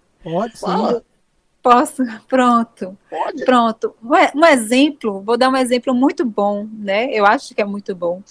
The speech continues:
Speaker 3: É o uso daquelas, daqueles caldos, é, caldo quinó e caldo sazon,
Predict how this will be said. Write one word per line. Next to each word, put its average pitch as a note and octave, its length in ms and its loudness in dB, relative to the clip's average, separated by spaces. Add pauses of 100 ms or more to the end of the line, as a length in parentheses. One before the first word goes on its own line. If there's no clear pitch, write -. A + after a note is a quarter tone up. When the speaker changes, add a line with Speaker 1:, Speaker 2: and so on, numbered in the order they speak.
(480)
Speaker 3:
É A#3+ 140 6
o C#4+ 60 8
uso D#4 300 0
daquelas, D4+ 600 2
daqueles C4+ 760 2
caldos, A#3 800 2 (180)
é, G#3+ 220 2
caldo B3 360 2
quinó B3+ 420 2
e D4 80 0
caldo B3+ 340 0
sazon, G#3 560 -2